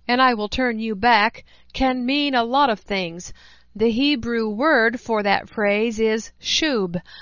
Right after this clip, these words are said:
which means, among other things, reversal. Strong says this word, number seventy-seven twenty-five, does not necessarily carry with it the idea of returning to a place where one started,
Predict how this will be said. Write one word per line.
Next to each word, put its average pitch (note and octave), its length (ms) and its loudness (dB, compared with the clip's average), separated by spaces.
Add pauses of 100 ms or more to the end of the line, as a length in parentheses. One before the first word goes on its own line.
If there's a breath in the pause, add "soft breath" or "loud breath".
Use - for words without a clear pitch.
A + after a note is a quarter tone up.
(100)
which A#3 260 0
means, A#3 440 -2
among A3 380 0
other A3 260 2
things, G#3+ 540 -6 (420 soft breath)
reversal. C4 720 -2 (500 soft breath)
Strong C#4+ 520 4
says A#3+ 420 0
this A#3+ 300 0
word, A3 400 2
number G#3+ 400 0
seventy-seven G#3+ 840 -2
twenty-five, A3+ 800 2 (460 soft breath)
does C#4 400 2
not C4 380 2
necessarily B3 1120 0
carry A3+ 420 0
with G3+ 260 -4
it A#3 200 -2
the A3 200 -2
idea G#3 500 2
of G#3+ 360 0
returning G#3+ 800 -4
to A3 200 -4
a G3 60 -4
place A3 480 -2
where G3 200 -2
one F#3 280 -4
started, A3+ 680 0